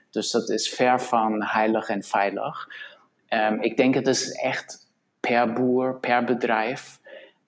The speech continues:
ehm, te bekijken van hoe wordt daar met de dieren omgegaan, hoe, hoe zijn de werkprocessen. En daarom kwamen wij eigenlijk ook met de vraag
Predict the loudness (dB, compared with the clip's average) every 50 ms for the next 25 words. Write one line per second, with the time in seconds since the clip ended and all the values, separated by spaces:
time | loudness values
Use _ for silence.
0 | _ _ 0 2 2 2 2 0 0 -2 -4 -4 -8 -10 _ -20 -20 _ _ _
1 | _ _ _ -2 0 2 0 0 0 0 0 0 0 0 0 -2 -2 -4 -4 -6
2 | -6 -4 -4 -4 -6 -6 -8 -8 -6 -4 -2 0 0 -2 -2 -2 -2 -2 -2 -2
3 | -2 -4 -4 -4 -4 -4 -4 -2 0 2 2 0 0 -2 -6 -10 -10 -10 -10 -10
4 | -10 -10 -10 -10 -8 -6 -6 -6 -6 -6 -4 -2 -2 -2 -2 -4 -6 _ -8 -6
5 | -4 -2 -2 0 0 0 0 0 -2 -4 -6 -10 -10 -6 -6 -6 -4 -4 -4 -4
6 | -4 -4 -6 -10 -12 -16 -18 -18 -20 -10 -6 -2 0 2 2 2 2 2 2 0
7 | 0 0 0 0 0 0 0 0 -2 -4 -6 -6 -4 -4 -4 -4 -4 -4 -4 -6
8 | -8 -10 -10 -12 -8 -4 -2 -2 -2 -2 -4 -6 -10 -12 -16